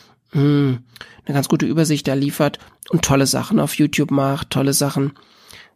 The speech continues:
tolle Sachen, äh, äh, tolle Vorträge hält, tolle Inputs macht. Und, ähm, der sagt zum Beispiel, am Ende geht es gar nicht darum, was ich kann,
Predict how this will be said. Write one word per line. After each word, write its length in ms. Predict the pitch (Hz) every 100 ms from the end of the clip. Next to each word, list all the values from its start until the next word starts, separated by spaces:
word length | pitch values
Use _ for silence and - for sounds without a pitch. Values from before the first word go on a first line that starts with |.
| -
tolle 260 | 143 139
Sachen, 600 | 135 139 - 143 139 131
äh, 280 | 127 123 117
äh, 880 | - - 156 - - 247 247 269 285 -
tolle 240 | - 147 147
Vorträge 480 | 147 139 135 139 139
hält, 300 | 135 139 143
tolle 200 | 135 123
Inputs 340 | 143 139 -
macht. 280 | 135 135 - _ _ _ _ _ _ _ _ _ _
Und, 560 | 143 135 135 131 - -
ähm, 340 | 143 135 135 160 - - -
der 100 | 165
sagt 200 | 226 -
zum 120 | 214
Beispiel, 300 | 190 202 175
am 120 | 160
Ende 240 | - 208 226
geht 180 | 226 226
es 140 | 226
gar 180 | 185 175
nicht 220 | 151 -
darum, 500 | 143 139 147 320 - _ _ _
was 240 | 135 - -
ich 260 | 226 -
kann, 420 | - 127 123 165